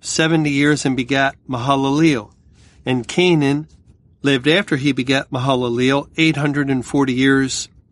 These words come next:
and begat sons and daughters. And all the days of Canaan were nine hundred and ten years, and he died." That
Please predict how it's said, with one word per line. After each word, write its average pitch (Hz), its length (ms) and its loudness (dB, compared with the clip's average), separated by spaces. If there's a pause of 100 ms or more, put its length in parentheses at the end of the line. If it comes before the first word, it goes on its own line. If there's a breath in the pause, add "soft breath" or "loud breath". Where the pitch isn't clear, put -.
(160)
and 131 100 -4
begat 139 380 0
sons 160 360 2
and 127 120 -2
daughters. 143 560 0 (460)
And 135 100 0
all 214 220 2
the 208 100 0
days 165 360 4
of 160 120 -2
Canaan 151 380 2
were 131 120 -2
nine 139 280 0
hundred 135 320 -8
and 135 140 -4
ten 131 260 -6
years, 123 280 -4
and 123 120 -4
he 123 100 -6
died." 117 460 -8 (1300 loud breath)
That 151 320 0